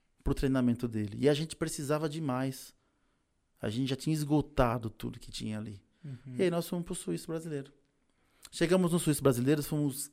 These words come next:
Speaker 1: eh, recebidos por Alonso, imagina, Alonso, Cláudio Murari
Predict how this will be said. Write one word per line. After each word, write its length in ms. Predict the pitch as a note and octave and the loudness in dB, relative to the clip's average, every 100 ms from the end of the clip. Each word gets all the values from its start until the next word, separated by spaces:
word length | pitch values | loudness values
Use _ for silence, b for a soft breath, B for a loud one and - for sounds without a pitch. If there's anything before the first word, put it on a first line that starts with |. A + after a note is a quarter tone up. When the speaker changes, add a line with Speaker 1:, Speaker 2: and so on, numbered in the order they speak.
| - | -4
Speaker 1:
eh, 80 | C#3 | -2
recebidos 600 | C#3+ D3 C#3 C3 C3+ B2+ | -2 -4 -4 -2 -4 -4
por 220 | - C3 | -2 0
Alonso, 720 | B2 A#2 A2+ D3 F#3 - - G3+ - _ _ | 2 2 2 2 0 -4 -6 -8 -10 _ _
imagina, 460 | B2+ A#2+ D#3 A2+ b b b b b _ _ | 0 0 0 -2 b b b b b _ _
Alonso, 840 | B2+ B2+ A#2+ B2 D#3 F3+ - F#3+ F3+ b b b - | 2 4 6 6 6 2 -2 -6 -6 b b b -6
Cláudio 380 | C#3 C#3+ C3+ B2+ | 2 4 4 2
Murari 680 | A#2+ A#2 B2+ D3+ D#3+ D#3+ | 2 4 4 4 2 -2